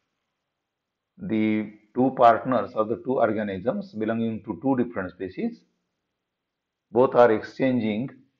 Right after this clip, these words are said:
their requirements or the needs or the metabolites, and thus both are benefited due to the, uh, mutualism type of relationship or the association.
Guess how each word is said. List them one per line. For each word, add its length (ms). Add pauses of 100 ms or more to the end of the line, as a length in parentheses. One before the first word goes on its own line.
(400)
their 220
requirements 800
or 80
the 160
needs 580
or 100
the 80
metabolites, 760 (240)
and 260
thus 380 (760)
both 320
are 380 (1040)
benefited 760 (240)
due 200
to 80
the, 360 (800)
uh, 420 (160)
mutualism 720
type 240
of 240 (720)
relationship 840
or 160
the 160
association. 760